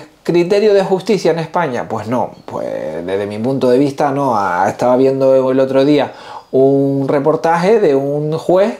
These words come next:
jubilado que decía que él consideraba que policías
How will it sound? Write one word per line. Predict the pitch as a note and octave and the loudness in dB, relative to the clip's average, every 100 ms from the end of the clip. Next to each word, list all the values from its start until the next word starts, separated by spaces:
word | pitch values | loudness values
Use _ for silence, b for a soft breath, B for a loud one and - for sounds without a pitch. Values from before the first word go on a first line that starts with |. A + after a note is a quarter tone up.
| - | -14
jubilado | - C3+ C3+ D3 C#3+ F#3 F#3 B B - | -4 0 2 4 4 2 -2 B B -2
que | D3+ | 0
decía | C#3+ D#3 D#3 E3 | 0 2 0 2
que | E3 C3 C3 | 0 2 2
él | C#3 D3+ - - | 2 0 -4 -6
consideraba | - D3 D3 B2+ B2+ C#3 D3+ | -2 0 2 2 4 2 0
que | C3+ A#2+ A#2 | 0 0 -2
policías | - B2 B2 C#3 C3+ C3+ | 0 0 0 2 2 0